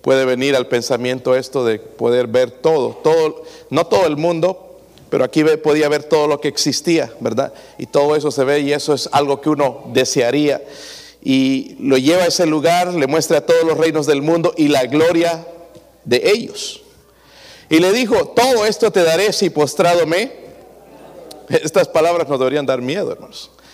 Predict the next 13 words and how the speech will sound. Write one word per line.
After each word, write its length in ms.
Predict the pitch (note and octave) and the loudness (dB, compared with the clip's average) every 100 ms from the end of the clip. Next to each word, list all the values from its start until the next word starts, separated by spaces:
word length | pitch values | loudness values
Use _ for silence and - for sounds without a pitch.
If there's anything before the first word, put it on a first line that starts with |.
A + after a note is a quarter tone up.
| - - | -20 -10
porque 240 | A#2+ D3 | -4 0
lo 120 | C#3 | 0
que 80 | D#3 | 2
vemos 240 | E3 F#3+ | 0 0
aquí 260 | D3+ - F3 | -4 -2 -2
en 80 | D#3 | 0
realidad, 320 | C#3+ C3+ C#3+ | -2 0 0
hermanos, 300 | C#3+ D3 C#3+ | 0 -2 -6
es 100 | C#3 | -4
el 140 | C3 | -4
corazón 580 | C#3+ C3 B2+ D3+ C#3+ C#3+ - - _ _ _ _ | 0 -2 0 -4 -4 -8 -18 -20 _ _ _ _
del 200 | - A#2 | -2 -2
diablo. 380 | A#2 D3+ C3+ A2 | 0 0 -2 -8